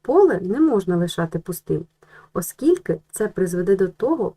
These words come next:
що не будуть співставлятись між собою документи надходження та оплати, внаслідок чого по розрахункам буде висіти розірване сальдо. Тому рахунок авансів ми зазначаємо обов'язково.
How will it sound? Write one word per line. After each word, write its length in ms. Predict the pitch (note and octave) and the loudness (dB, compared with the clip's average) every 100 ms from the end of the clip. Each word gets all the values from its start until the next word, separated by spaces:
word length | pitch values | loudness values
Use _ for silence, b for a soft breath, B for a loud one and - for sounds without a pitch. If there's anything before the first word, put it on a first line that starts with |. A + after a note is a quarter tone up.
| _ | _
що 220 | - - | -10 -2
не 120 | G3 A3+ | 0 0
будуть 280 | D4+ C4+ | -4 -8
співставлятись 760 | - - A3+ A3 A3 E4 C4 - | -8 -10 -4 -2 0 0 -2 0
між 160 | F#3+ | 0
собою 400 | - G3 G#3+ D#4+ | 0 -4 0 0
документи 560 | A3+ G3 - G#3+ A3+ A#3 | 2 -2 -2 -2 -2 -2
надходження 720 | B3+ C4 - G4+ G#3+ F3 E3 - | -4 -2 4 4 6 2 0 0
та 200 | A3+ C#4 | 2 0
оплати, 540 | - F3 D#3+ D#3+ - - b b b b - | -2 -2 -2 -4 -14 -18 b b b b 2
внаслідок 480 | G#3+ G3+ G3 F#3+ | 2 4 2 2
чого 380 | - D4 F4+ A3+ | 0 0 2 2
по 180 | E3+ F#3 | -2 0
розрахункам 720 | F#3+ F3+ F#3+ - E3+ E3 E3 | 2 2 0 0 -4 -4 -6
буде 320 | E3 G#3+ D4+ | -6 -4 0
висіти 460 | A#3+ G3 - - A3 | 0 0 -2 -2 -2
розірване 540 | F3+ F3+ G3 G3 F#3 | 0 2 4 4 2
сальдо. 420 | E3+ - D#3+ E3 - - B B B B B | -2 -6 -6 -8 -16 -20 B B B B B
Тому 260 | G#3+ G3 | 0 2
рахунок 400 | F#3+ E3+ - F3+ - | 0 -2 -2 -2 -2
авансів 560 | F3+ G#3 F4 E4 - | -4 0 0 0 -2
ми 140 | F3 A#3+ | -2 -2
зазначаємо 760 | F3 E3 E3 - D4 A#3+ F3 - | -2 -4 -6 -4 -2 -2 -2 -2
обов'язково. 920 | A3+ G#3+ F#3+ F#3+ - - E3 D#3 | -2 0 0 -2 -4 -6 -6 -6